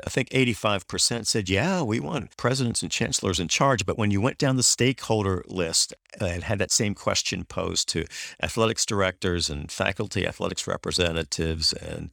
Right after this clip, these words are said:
to other in-system stakeholders, that number plummeted. So that is not a widely held view,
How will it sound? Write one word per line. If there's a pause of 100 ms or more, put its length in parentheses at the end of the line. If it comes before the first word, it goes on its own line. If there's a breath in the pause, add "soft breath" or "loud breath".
(140)
to
other (260 loud breath)
in-system
stakeholders, (320 loud breath)
that
number
plummeted. (120)
So (100)
that
is
not
a
widely
held
view,